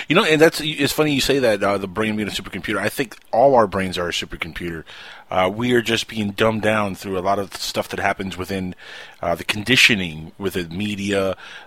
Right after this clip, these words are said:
uh, stuff that they put in our foods, for example, that make us as a society dumber. I think there's a lot of that going on, and I think that we're being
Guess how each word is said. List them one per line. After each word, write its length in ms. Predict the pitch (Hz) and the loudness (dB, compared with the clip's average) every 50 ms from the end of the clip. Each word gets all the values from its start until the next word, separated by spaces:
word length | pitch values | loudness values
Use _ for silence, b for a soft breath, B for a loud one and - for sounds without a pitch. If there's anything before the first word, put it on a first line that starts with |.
| - | -2
uh, 220 | - 87 90 92 87 | 0 2 2 2 0
stuff 300 | - - - 120 113 - | -2 0 2 0 2 2
that 100 | 113 101 | 2 0
they 100 | 101 98 | 0 0
put 160 | - 117 110 | 2 2 4
in 80 | 104 98 | 4 4
our 80 | 92 | 2
foods, 460 | - - - 127 117 110 110 104 - | 0 -2 -2 -2 0 0 0 -2 -2
for 100 | - 110 | -2 -2
example, 360 | 104 92 - 101 101 98 - 95 | -2 -2 -2 -2 -2 -2 -2 -2
that 180 | 92 92 90 87 | -2 -2 -4 -4
make 240 | 95 101 98 - | -4 -4 -4 -2
us 200 | 104 98 95 - - | -2 -2 -2 -2 -2
as 260 | - 107 101 95 90 | -2 -2 -4 -4 -4
a 80 | 92 82 | -4 -4
society 520 | - 98 - - 98 95 98 98 92 87 - | -4 -2 -2 0 0 0 0 -2 -6 -4 -2
dumber. 360 | - 92 92 92 95 98 98 B B B B B B - | -2 -2 -2 -2 -4 -6 -8 B B B B B B -6
I 40 | - | -2
think 100 | 110 127 | 0 2
there's 140 | 120 107 | 2 4
a 60 | 107 101 | 4 4
lot 180 | 101 107 120 | 4 4 4
of 80 | 120 107 | 4 4
that 140 | 101 95 87 | 2 0 0
going 260 | - 95 90 90 87 | -2 -2 0 0 0
on, 220 | 90 90 92 95 | 0 0 -2 -2
and 240 | 107 104 104 98 101 | -2 -4 -2 0 0
I 60 | 101 | 0
think 240 | - - 117 107 - | 0 -2 -4 -4 -2
that 160 | - 110 101 | -2 -2 -2
we're 200 | 101 104 110 110 | -2 -2 -2 -2
being 320 | 98 104 107 104 101 104 | -2 -2 -4 -4 -4 -6